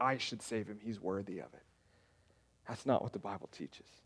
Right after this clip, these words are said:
And when I start to see that in my own heart, and I start to realize that salvation has nothing to do with me, I'm not the initiator of it, but God is the initiator reaching down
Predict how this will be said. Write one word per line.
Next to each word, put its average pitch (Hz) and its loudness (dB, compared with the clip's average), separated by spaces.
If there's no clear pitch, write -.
And 143 12
when 160 12
I 180 12
start 208 12
to 190 12
see 202 12
that 190 12
in 175 12
my 165 12
own 175 12
heart, 180 12
and 180 12
I 190 12
start 190 12
to 185 12
realize 185 12
that 165 12
salvation 190 12
has 165 12
nothing 202 12
to 175 10
do 165 12
with 190 12
me, 180 12
I'm 170 12
not 214 12
the 185 10
initiator 185 12
of 170 12
it, 156 12
but - 12
God 180 12
is 196 12
the 175 12
initiator 175 12
reaching 175 12
down 170 12